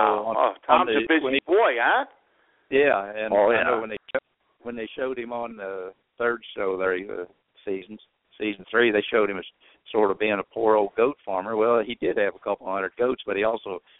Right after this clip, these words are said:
Speaker 1: had a thousand head of cattle to go <laughs> along with it.
Speaker 2: Wow.
Speaker 3: It's a beautiful,
Speaker 2: Good for him.
Speaker 3: beautiful remote place. It's in the, yeah, the hills there, and he has a
Speaker 1: Yeah.
Speaker 3: really beautiful cabin up on this hill that overlooks his house. It's,
Speaker 1: Yeah.
Speaker 3: it's a nice
Speaker 1: Lex-
Speaker 3: place.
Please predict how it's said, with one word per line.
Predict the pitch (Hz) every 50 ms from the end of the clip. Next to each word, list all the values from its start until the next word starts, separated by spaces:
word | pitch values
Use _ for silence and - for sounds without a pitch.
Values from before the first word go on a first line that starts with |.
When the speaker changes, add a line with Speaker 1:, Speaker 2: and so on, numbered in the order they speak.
| _ _ -
Speaker 1:
had | 101 95
a | 90
thousand | - - 98 101 104 98 87 101
head | 104 101 95 -
of | - -
cattle | - 160 - 135 117 104 98
to | - - _
go | 160 139 127 - _
<laughs> |
along | 151 135 127 - _
with | - 160 190 185 - -
it. | 151 131 - _ _ - _ - - - - _ _ - - - - _ _ - - - - - - - - _ -
Speaker 2:
Wow. | 98 107 120
Speaker 3:
It's | 127 135 131
a | 131 123 117 -
beautiful, | 339 381 403 208 285 - 202 175 139
Speaker 2:
Good | 135 -
for | 139
him. | 147 160
Speaker 3:
beautiful | - 220 - - - 226 226 220 202 196 180
remote | 165 165 175 190 202 196 - -
place. | - 180 185 196 196 185 160 - 160
It's | 143 -
in | - 156 156 151
the, | 151 147 143 139 135 139
yeah, | 147 147 147 139
the | 131 131 127
hills | 135 147 160 160 165 165 156 139 139
there, | 147 151 151 156 156 - 151 151 139 131
and | 123 120 120 _ _ _ _ _ -
he | 120
has | 147 143
a |
Speaker 1:
Yeah. | 139 - 151 165
Speaker 3:
really | 170 170 160 139 -
beautiful | 175 170 165 170 151 156 151
cabin | - - 151 147 156 156 151 147 147 143
up | 143 143
on | 151 147 147 143
this | 143 135 - -
hill | 143 151 151 147
that | 139 127
overlooks | 131 135 131 135 135 135 135 135 - -
his | 117 110 107
house. | 113 113 117 123 131 135 135 135 -
It's, | - 123 110 - _ _ _ _ _ - - - - -
Speaker 1:
Yeah. | - 113 113 104 -
Speaker 3:
it's | - -
a | 160 175
nice | 196 220 226
Speaker 1:
Lex- | 147 165 170 -
Speaker 3:
place. | 190 202 226 262 247 196 - -